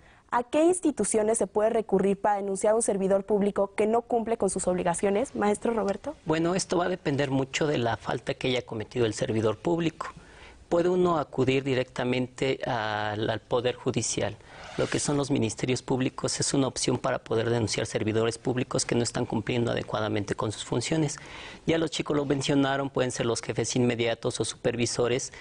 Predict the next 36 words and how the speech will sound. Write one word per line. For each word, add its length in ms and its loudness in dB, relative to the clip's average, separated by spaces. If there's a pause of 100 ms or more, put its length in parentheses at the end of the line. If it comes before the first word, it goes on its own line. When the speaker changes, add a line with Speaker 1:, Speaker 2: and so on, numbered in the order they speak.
(280)
Speaker 2:
de 120 0
los 140 0
funcionarios 540 0
que 80 0
no 60 2
están 200 -4
cumpliendo 440 0
adecuadamente 680 -2
sus 160 -8
funciones. 680 -2 (440)
Pueden 220 2
ser 160 -4
también 420 -2
las 180 -2
asocia-, 500 -2 (140)
organizaciones 720 0
de 80 4
la 100 2
sociedad 420 0
civil 400 0
que 140 -2
apoyan 540 2
a 60 -2
la 100 0
denuncia, 500 0
por 160 0
ejemplo, 680 0 (360)
por 140 2
mencionar 400 2
alguna, 520 -2
eh, 460 0
México 380 -4
Unido 280 0
contra 280 -4
la 100 2
Delincuencia. 760 -2